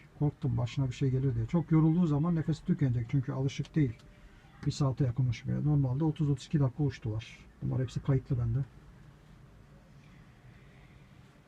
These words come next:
Onları akşam yemledim. Karnlarını doyurdum.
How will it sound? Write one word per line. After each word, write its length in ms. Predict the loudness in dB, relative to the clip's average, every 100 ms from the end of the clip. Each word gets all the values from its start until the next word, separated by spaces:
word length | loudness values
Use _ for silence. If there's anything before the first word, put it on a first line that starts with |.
| -20 -20 0
Onları 300 | 6 6 6
akşam 340 | 4 2 2 4
yemledim. 520 | 4 4 4 2 -2 -8 -12 2
Karnlarını 520 | 4 6 4 4 4
doyurdum. 440 | 2 2 0 -2